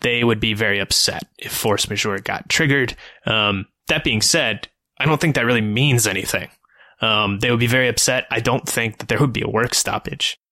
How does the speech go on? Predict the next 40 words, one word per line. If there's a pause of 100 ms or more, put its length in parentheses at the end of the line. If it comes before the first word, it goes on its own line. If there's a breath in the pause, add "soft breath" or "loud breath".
(100)
So, (220)
you
know, (260)
it
would, (160)
it
would
suck
for
them, (160)
no
doubt. (720 soft breath)
Um, (340)
but
as
Garber
mentioned,
right, (460 loud breath)
according
to
him,
the
league
has
lost
a
billion
in
revenue (120)
year
over
year, (120)
twenty
nineteen
to
twenty
twenty. (520)
Um,
that
sounds